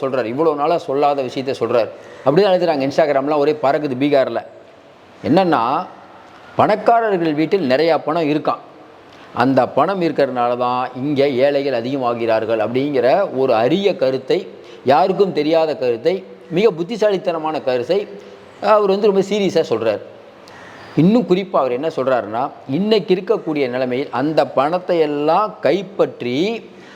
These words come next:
இந்தியாவை வல்லரசாக்கணும்னு அவர் நினைக்கிறார். ஆனா, நீங்க தேவையில்லாம வந்து இ டியை குறை சொல்லிட்டு இருக்கீங்க அப்படிங்கிறார். டக்குன்னு நமக்கு ஒரு சந்தேகம்,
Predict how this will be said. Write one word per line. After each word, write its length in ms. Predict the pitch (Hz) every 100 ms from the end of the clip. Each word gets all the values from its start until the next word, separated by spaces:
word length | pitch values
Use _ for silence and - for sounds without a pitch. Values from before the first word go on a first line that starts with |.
| -
இந்தியாவை 520 | 135 190 208 160 147
வல்லரசாக்கணும்னு 800 | 120 156 175 - 139 131 123 127
அவர் 240 | 175 147 113
நினைக்கிறார். 460 | 127 147 123 104 - - - - - - -
ஆனா, 280 | 147 175 185
நீங்க 180 | 196 151
தேவையில்லாம 680 | 117 190 202 165 175 165
வந்து 180 | 156 165
இ 40 | 175
டியை 320 | 190 175 143
குறை 180 | 147 147
சொல்லிட்டு 280 | 143 123
இருக்கீங்க 520 | 113 107 107 113 107 87 - - - - -
அப்படிங்கிறார். 480 | 117 127 117 107 107 - - - - -
டக்குன்னு 260 | 185 202 247
நமக்கு 340 | 185 214 220
ஒரு 120 | 214
சந்தேகம், 520 | 185 170 170 160 117